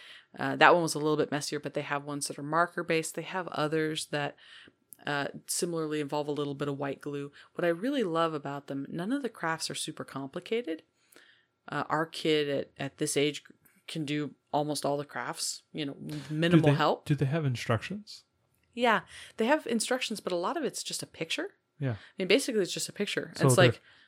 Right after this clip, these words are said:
Speaker 2: it's
Speaker 1: follow
Speaker 2: almost
Speaker 1: the
Speaker 2: like,
Speaker 1: picture.
Speaker 2: it's almost like the Legos are doing, uh,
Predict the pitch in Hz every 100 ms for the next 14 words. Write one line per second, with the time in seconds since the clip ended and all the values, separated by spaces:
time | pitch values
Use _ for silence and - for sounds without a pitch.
0 | - 143 185 180 139 - 185 - - -
1 | 147 147 131 127 117 110 113 113 113 -
2 | 107 110 110 117 - 110 110